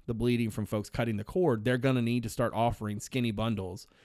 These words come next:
that don't include the traditional channels that have gotten eight, nine dollars of every single cable subscription for years, right? E S P N's money is gonna dry up even faster than it already has. And I genuinely think that, like, this entire landscape,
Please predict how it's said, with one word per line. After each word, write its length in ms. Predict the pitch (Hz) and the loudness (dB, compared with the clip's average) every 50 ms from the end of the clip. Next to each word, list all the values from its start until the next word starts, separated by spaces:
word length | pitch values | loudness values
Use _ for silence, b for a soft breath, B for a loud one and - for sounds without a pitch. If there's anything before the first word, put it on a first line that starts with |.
| b b b - | b b b -6
that 180 | 110 101 98 | -6 -4 -2
don't 240 | 107 120 131 139 135 | 2 4 6 6 6
include 340 | 123 113 - - 113 113 107 | 4 2 0 0 0 0 0
the 180 | 104 104 104 95 | 0 -2 -4 -4
traditional 500 | - - 113 101 113 113 - 113 104 101 | -4 -4 -2 0 0 0 0 -2 -4 -4
channels 320 | - - 107 104 104 101 | -2 -2 -2 -2 -2 -2
that 100 | 110 101 | -2 -4
have 140 | - - 98 | -4 -6 -4
gotten 360 | 110 120 120 107 117 107 92 - | -2 -2 0 0 -2 -4 -6 -8
eight, 260 | - 101 95 90 - | -8 -8 -8 -10 -10
nine 320 | 87 92 92 95 101 95 92 | -8 -6 -4 -2 -2 -2 -2
dollars 380 | 95 95 95 95 95 98 95 | -4 -4 -4 -4 -4 -4 -6
of 100 | 101 95 - | -8 -8 -4
every 280 | 101 110 104 110 113 113 | -4 -2 -2 0 -2 -2
single 280 | - 117 113 107 104 | 0 -2 -2 -2 -2
cable 300 | - - 113 110 113 113 110 | -2 -2 -2 -2 -2 -4 -4
subscription 540 | - 110 98 - - 110 98 - 104 104 | -4 -6 -6 -6 -8 -8 -8 -6 -6 -8
for 140 | 104 - 101 | -8 -8 -10
years, 560 | 101 101 120 185 196 143 87 - - - - b b b b b b b b - | -8 -6 -4 -4 -2 -4 -4 -6 -10 -14 -16 b b b b b b b b -6
right? 260 | - 113 120 131 - b b b b b b b b b b b _ _ - | -2 -2 -2 -2 -4 b b b b b b b b b b b _ _ 4
E 100 | 165 196 | 6 6
S 100 | 240 - | 6 6
P 120 | - 220 | 4 4
N's 140 | 208 180 143 | 4 4 4
money 220 | 147 160 190 190 156 | 4 4 6 4 4
is 80 | 127 | 4
gonna 160 | 117 135 120 | 2 0 0
dry 240 | 113 107 120 117 117 | 0 2 2 2 2
up 100 | 113 107 | 2 0
even 200 | 135 127 123 110 | 0 -2 -2 -2
faster 360 | - - 131 123 120 - 123 | 0 2 2 2 2 0 -2
than 140 | 117 113 107 | -2 -4 -4
it 100 | 104 107 - | -6 -6 -2
already 300 | 117 120 117 107 107 101 | -2 0 0 0 -2 -6
has. 720 | - - - 185 220 175 120 95 95 98 127 - - - - - _ _ _ _ _ _ _ - | -8 -6 -2 0 0 0 0 -2 -4 -8 -10 -12 -14 -18 -20 -20 _ _ _ _ _ _ _ -2
And 140 | 131 143 | 2 2
I 60 | 147 147 | 4 4
genuinely 440 | 131 147 170 208 214 196 185 175 | 6 6 6 6 6 4 4 4
think 200 | 160 - 190 180 | 4 2 2 2
that, 80 | 170 147 | 4 4
like, 160 | 139 135 131 | 6 6 4
this 160 | - 127 - | 4 2 0
entire 380 | 139 123 - - 143 160 175 156 | 0 0 0 0 0 2 4 4
landscape, 560 | 135 135 156 185 190 185 - - 107 90 - | 4 4 4 4 2 0 -2 -4 -6 -6 -8